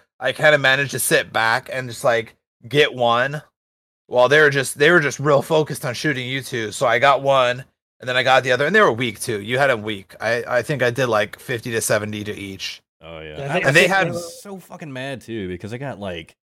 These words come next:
Speaker 2: I, I gotta go find the clip because I swear I had, like, five or six no regs in a row with a wingman, uh, in one of those fights, the one before the final fight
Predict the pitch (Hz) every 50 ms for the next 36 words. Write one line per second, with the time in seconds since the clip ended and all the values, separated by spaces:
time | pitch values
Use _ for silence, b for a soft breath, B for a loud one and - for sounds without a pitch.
0 | _ _ _ _ _ - 120 151 - 147 160 180 208 196 156 151 135 - - 127
1 | 123 113 101 90 - - 92 87 85 - - 98 98 - 104 104 95 98 - -
2 | - 107 - - - - - - 113 107 120 139 147 147 139 120 104 101 90 82
3 | 82 110 123 110 117 107 101 92 82 80 _ _ _ _ _ - 131 131 127 123
4 | 123 107 104 98 - - 120 101 - 104 101 95 101 104 95 92 90 90 87 -
5 | - 127 117 98 87 82 85 92 92 90 90 85 82 82 85 85 - 85 82 85
6 | 85 85 82 82 82 82 85 82 82 87 _ _ _ _ _ _ _ 85 87 87
7 | 82 71 87 87 90 87 82 82 80 82 - - - 82 78 78 - - _ -
8 | 85 80 80 92 92 95 92 85 90 - _ - 90 90 90 82 82 78 - 80
9 | 80 80 78 73 _ 87 80 78 78 -